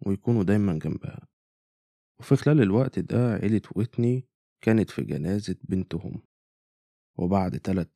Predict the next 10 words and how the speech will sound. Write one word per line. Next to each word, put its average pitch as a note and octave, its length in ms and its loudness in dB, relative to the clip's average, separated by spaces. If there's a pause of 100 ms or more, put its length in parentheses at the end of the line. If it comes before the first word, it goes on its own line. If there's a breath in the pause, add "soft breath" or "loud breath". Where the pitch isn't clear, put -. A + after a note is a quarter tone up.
أيام F2+ 200 -2
من D2+ 140 -6
الحادثة، - 600 -4 (100)
وتحديدا - 640 -6
في - 140 -8
يوم F#2 120 -2
تسعة F2 360 -4
وعشرين F2+ 340 -8
إبريل، B2+ 460 -2 (520)
عيلة G#2 320 2